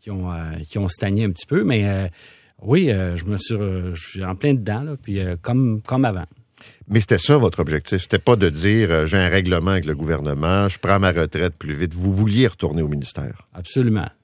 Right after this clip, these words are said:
Speaker 1: absolument. C'était, c'est, même, euh, c'était dans les griefs, dans les, euh, mes, euh, euh, ce que je demandais depuis le début. J'ai, euh, la retraite, ouais, on en a parlé avec mon conseiller syndical, euh,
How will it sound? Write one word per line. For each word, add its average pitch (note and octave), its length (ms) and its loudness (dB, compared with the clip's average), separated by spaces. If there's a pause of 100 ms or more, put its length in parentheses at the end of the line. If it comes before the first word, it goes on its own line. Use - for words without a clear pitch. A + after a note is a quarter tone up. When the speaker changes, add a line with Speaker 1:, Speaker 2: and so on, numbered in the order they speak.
Speaker 1:
absolument. F#2 580 -6
C'était, F#2 400 -6
c'est, F2 320 -8
même, A2 240 0
euh, F#2 220 -4 (420)
c'était G2 260 -10
dans G2+ 160 -4
les G2 120 -4
griefs, F#2 480 -4
dans G2 120 -2
les, F#2+ 220 -2
euh, D#2 400 -10
mes, D#2+ 280 -10
euh, D2+ 200 -14 (760)
euh, - 60 -20 (240)
ce - 140 -16
que G2+ 80 -2
je F#2+ 80 -2
demandais F#2+ 480 -2
depuis F2 240 -6
le D#2+ 40 -8
début. G#2+ 540 -4
J'ai, F2 300 -4
euh, E2+ 100 -10 (400)
la F#2+ 160 -4
retraite, F2 380 -6
ouais, G#2 120 0
on G#2+ 100 0
en G2+ 200 0
a G2+ 60 0
parlé G2 340 0
avec F#2 260 -4
mon F#2 140 -4
conseiller F2+ 400 -6
syndical, A#2+ 720 -6 (380)
euh, D#2+ 500 -10